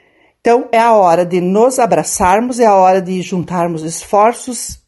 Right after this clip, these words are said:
a hora de pensarmos grande para que esse problema seja solucionado. Não adianta ficarmos esperando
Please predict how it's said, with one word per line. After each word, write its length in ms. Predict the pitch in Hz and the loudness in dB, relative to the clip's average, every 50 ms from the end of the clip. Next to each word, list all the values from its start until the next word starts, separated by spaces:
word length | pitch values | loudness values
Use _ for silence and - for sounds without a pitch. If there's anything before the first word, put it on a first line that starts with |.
| _ | _
a 220 | - 175 175 175 175 | -8 -4 -2 0 2
hora 260 | 170 175 185 190 190 | 2 4 4 2 2
de 100 | 175 185 | 0 -2
pensarmos 760 | 180 - 196 175 170 - 185 165 156 156 156 156 156 147 - | -4 -4 -4 -4 -4 -4 -2 -2 0 0 0 -2 -4 -6 -10
grande 720 | 175 147 147 196 202 208 233 247 277 269 285 294 - - _ _ _ _ _ _ _ _ _ _ _ _ _ - | -10 -6 0 2 2 4 4 2 2 0 -2 -4 -6 -12 _ _ _ _ _ _ _ _ _ _ _ _ _ -4
para 300 | - 214 190 190 202 202 | -2 0 0 0 -2 -4
que 480 | 202 _ - 220 202 208 208 - - _ _ - | -8 _ -2 0 0 0 -2 -6 -20 _ _ -2
esse 260 | 220 208 214 - 202 | -2 -2 -2 -4 -8
problema 420 | - - 202 165 170 175 175 175 | -8 -8 -6 -4 -2 -4 -4 -4
seja 260 | 175 - 185 165 165 - | -4 -4 -4 -4 -6 -6
solucionado. 560 | - 170 165 160 - 175 160 - - - _ _ - - - - - - - | -8 -8 -8 -6 -6 -6 -6 -6 -8 -12 _ _ -20 -20 -20 -20 -16 -6 0
Não 100 | 196 202 | 0 2
adianta 380 | 202 170 165 202 226 285 320 | 2 2 2 2 2 2 2
ficarmos 420 | - - - 226 202 202 208 190 180 | 0 -2 0 0 0 2 0 0 -4
esperando 640 | 190 - - - 170 151 156 165 196 220 214 208 | -6 -4 0 0 2 4 4 4 4 2 0 -2